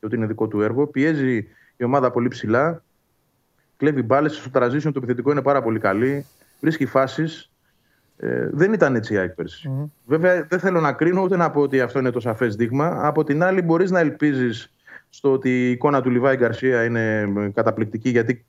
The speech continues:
Speaker 1: πλέον κάνει προετοιμασία και με την ΑΕΚ. Κανονική προετοιμασία. Μπορείς να σταθείς στο ότι έχει έρθει ο Αραούχο και κάποια στιγμή θα μπει στη-, στην εξίσωση. Μπορείς να σταθείς στο ότι η ΑΕΚ ψάχνει για έναν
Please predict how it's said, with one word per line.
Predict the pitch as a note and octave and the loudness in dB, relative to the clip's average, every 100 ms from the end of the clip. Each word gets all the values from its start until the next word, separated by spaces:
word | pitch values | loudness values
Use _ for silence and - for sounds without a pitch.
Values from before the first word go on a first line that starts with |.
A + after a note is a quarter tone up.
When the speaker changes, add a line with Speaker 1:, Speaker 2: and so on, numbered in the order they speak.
| _ | _
Speaker 1:
πλέον | - D3 C#3 | 0 0 2
κάνει | F3+ D3 | 0 2
προετοιμασία | C#3 C#3 B2+ D3+ C3 | 2 2 0 0 0
και | A#2 | -2
με | G#2 | -4
την | G2+ | -4
ΑΕΚ. | G#2+ D3 _ _ _ _ _ _ | -4 -4 _ _ _ _ _ _
Κανονική | A#2 G#2+ G#2 A2 | -4 -2 -2 -4
προετοιμασία. | A2 G#2 G2 F2 - B2+ C3+ | -2 -2 -2 -6 -4 -4 -4
Μπορείς | C3 C3 E3+ | -2 0 0
να | E3+ | 0
σταθείς | D#3+ C#3+ D3+ | 0 0 -2
στο | D3+ C#3+ | 0 0
ότι | C#3 C3 B2+ B2+ B2+ B2+ | 0 -2 0 0 0 0
έχει | D3 C#3+ C3 C3 | 0 0 0 2
έρθει | D3 C3 | 0 0
ο | B2+ | 2
Αραούχο | A#2+ C#3 C3 | 2 0 0
και | B2 | -2
κάποια | B2+ C3 A#2+ | -2 -2 -2
στιγμή | B2 B2 | -4 -4
θα | C3+ B2 | -2 0
μπει | C3+ | -2
στη-, | A#2 A2+ A2 G#2 | -2 -2 -2 -2
στην | A#2+ | -4
εξίσωση. | G2 - C#3 C#3 D#3+ | -6 -6 -8 -4 -4
Μπορείς | D3+ D3+ | -2 -2
να | E3 | 0
σταθείς | D#3+ C#3+ D#3 | 0 -2 -2
στο | |
ότι | D3 C#3 | -2 2
η | C#3+ | 0
ΑΕΚ | C3+ | 0
ψάχνει | - D3 C3+ | 0 -2 0
για | B2+ | -2
έναν | B2 A2+ G2+ | -2 -2 -6